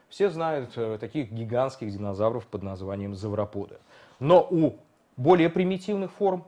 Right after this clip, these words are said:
из группы завропода морфа, по сути дела, это практически предковая группа, совер-, э, размеры были более скромными. За счёт чего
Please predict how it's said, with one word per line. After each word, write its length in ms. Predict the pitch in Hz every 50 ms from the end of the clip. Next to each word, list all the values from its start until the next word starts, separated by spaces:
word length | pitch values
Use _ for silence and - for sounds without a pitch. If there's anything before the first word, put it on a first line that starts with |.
| -
из 160 | - 139 120 123
группы 280 | 127 139 135 123 123
завропода 440 | 110 120 117 123 120 - 120 113 107
морфа, 340 | 104 123 160 165 - 143 120
по 220 | - - - 110
сути 180 | - - 104 95
дела, 220 | 98 104 101 98
это 80 | 95 -
практически 520 | - 113 104 - 113 104 - - - 110
предковая 600 | 101 - 117 131 131 - - 170 170 175 175 175 - _ -
группа, 460 | 143 160 175 170 - - 180 165 - - - - - - _ -
совер-, 340 | - - 160 160 165 160 160
э, 360 | 156 139 131 127 127 123 127
размеры 360 | 127 135 131 170 208 233 202
были 320 | 151 135 165 185 160 127 - - _ _ - - -
более 260 | 143 151 151 151 151
скромными. 540 | - - - 151 143 117 98 92 87 80 - _ _ _ _ _ _ _ _ _ -
За 140 | 110 147 156
счёт 200 | 156 - 190 190
чего 520 | - - 175 165 175 196 147 104 - -